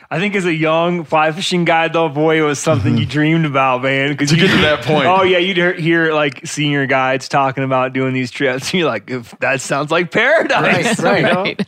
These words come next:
Speaker 2: Oh, yeah.
Speaker 4: But you end up, you know, it, it, your, your commission gets put towards airfare and stuff. And yeah, you, you don't make any money off of it.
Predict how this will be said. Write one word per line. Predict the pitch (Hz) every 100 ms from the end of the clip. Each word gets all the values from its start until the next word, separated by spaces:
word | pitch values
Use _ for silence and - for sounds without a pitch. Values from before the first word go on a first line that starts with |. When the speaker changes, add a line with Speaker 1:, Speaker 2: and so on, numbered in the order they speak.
| -
Speaker 2:
Oh, | 220 220
yeah. | 151 202 117 110 131 170 - - -
Speaker 4:
But | 294 277
you | 294
end | 294
up, | 294 277 -
you | 247
know, | 226
it, | 226 208 -
it, | 220 - - _ _ -
your, | 190 202
your | 185 160 190
commission | - 185 165 - 147 113
gets | 156 - -
put | - - -
towards | 160 185
airfare | 247 247 220 196
and | 196
stuff. | - 190 -
And | 165 165 160 _ - - - - - _ _
yeah, | 175 151 - - _ -
you, | 226 214
you | 254
don't | 277 208
make | 202
any | 160
money | 147 160 131
off | 101
of | 107
it. | 101 -